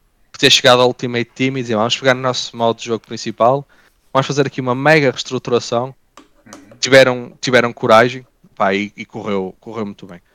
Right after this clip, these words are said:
Em relação ao resto, o Ultimate Team mantém-se igual, mantém-se os, os loots, mantém-se, eles este ano fizeram, estão a fazer mais uma pequena sacanice, que eles são peritos nisso, e quase todos os,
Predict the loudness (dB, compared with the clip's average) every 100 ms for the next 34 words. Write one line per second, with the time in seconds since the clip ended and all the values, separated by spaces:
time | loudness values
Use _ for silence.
0 | _ _ _ -10 -8 0 2 2 2 -2
1 | -10 -8 -8 -6 -6 -6 -6 -8 -8 2
2 | 6 6 4 -4 -6 -6 -12 -12 -12 -12
3 | -14 -14 -6 0 0 -2 -10 -14 _ _
4 | _ _ -4 -4 2 2 2 -2 -2 -2
5 | -4 -4 -4 -2 -2 -2 -2 -2 -2 -2
6 | -2 -2 -4 0 0 -2 -8 -12 _ -6
7 | -4 -6 -6 -6 -6 -10 -12 -16 -16 -16
8 | -20 -10 -6 -6 -2 -4 -4 -8 -8 -10
9 | -12 _ _ _ _ _ _ _ -12 0
10 | 0 0 -8 -8 -10 -8 -6 -8 -12